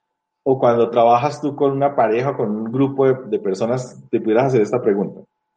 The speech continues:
¿Cómo quieres ser percibido? ¿Cómo quieres ser percibido como líder, por ejemplo, en su organización?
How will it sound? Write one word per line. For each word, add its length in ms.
¿Cómo 320
quieres 340
ser 240
percibido? 760
¿Cómo 200
quieres 220
ser 200
percibido 500
como 260
líder, 300
por 100
ejemplo, 280
en 60
su 100
organización? 760